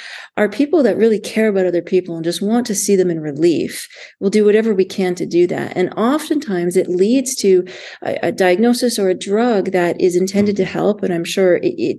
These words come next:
Speaker 1: it offers some kind of relief, but the side effect is often a numbing, like a full numbing, right? A
Speaker 2: Yep.
Speaker 1: complete disconnect. And so it's like you have to sacrifice the superpower part of you,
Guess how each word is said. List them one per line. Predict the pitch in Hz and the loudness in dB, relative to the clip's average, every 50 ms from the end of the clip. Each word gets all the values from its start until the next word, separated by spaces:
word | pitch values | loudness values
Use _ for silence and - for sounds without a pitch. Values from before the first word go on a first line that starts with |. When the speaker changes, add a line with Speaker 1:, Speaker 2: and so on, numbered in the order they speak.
| - | 0
Speaker 1:
it | 185 170 - - - _ - - - | -2 -2 -2 -4 -16 _ -12 -4 -2
offers | 165 190 190 - 185 185 - | 0 0 2 0 0 0 2
some | 233 247 330 392 392 | 2 4 4 4 2
kind | - 247 208 190 | 2 2 2 2
of | 180 180 | 2 0
relief, | 175 160 156 160 170 190 - | 0 2 2 2 2 0 -2
but | - 196 | -4 -6
the | 202 | -4
side | 214 - 240 254 302 | -4 -4 -4 -4 -2
effect | 339 330 - 254 233 240 | -4 -2 -2 -4 -4 -2
is | 214 196 196 196 - - - - - - - - _ _ _ _ - - | -2 -2 -2 -4 -12 -18 -20 -20 -20 -20 -20 -20 _ _ _ _ -6 -2
often | - 233 254 269 - - - 269 220 | 0 0 0 -2 -4 -2 -2 0 2
a | 202 196 | 2 2
numbing, | 185 185 185 196 214 262 294 247 - - - - | 4 4 4 2 4 4 2 2 0 -2 -4 -2
like | - 202 196 208 | 0 0 0 0
a | 196 | 0
full | - - - - 240 294 349 320 | -2 -4 0 0 2 4 4 4
numbing, | 233 170 120 - - - - - - _ _ _ _ _ - | 4 2 0 -2 -6 -8 -14 -16 -20 _ _ _ _ _ -4
right? | 185 175 196 208 - | -2 0 0 2 0
A | 202 | -2
Speaker 2:
Yep. | 202 | -2
Speaker 1:
complete | 185 - 208 - - - 233 269 311 311 302 | -2 -4 -4 -4 -6 -2 0 0 0 0 2
disconnect. | 233 196 190 - - - 185 170 156 - - | 0 0 0 -2 -4 -4 -4 -2 -4 -4 -2
And | 185 185 185 | -2 -2 0
so | - 208 196 190 196 - - - - - | 2 2 2 0 0 -4 -14 -16 -8 -2
it's | - 214 - 240 | -2 0 2 2
like | 233 233 247 | 0 2 2
you | 240 | 0
have | 226 233 | 2 2
to | - 202 | 0 -2
sacrifice | - - - 262 269 349 392 - - 269 240 247 - 185 160 156 170 165 | -2 -2 -2 -2 0 0 -2 0 0 0 0 2 2 2 4 4 2 0
the | - 180 | -2 -6
superpower | 170 - - 170 - 170 - - 165 156 156 160 160 - | -6 -2 -2 -2 -2 -2 -4 -2 -2 -2 -2 -2 -2 0
part | 175 160 151 151 | 0 2 2 2
of | 135 151 160 | 2 2 0
you, | 160 151 147 147 151 190 240 370 370 | 2 2 4 4 4 4 4 2 0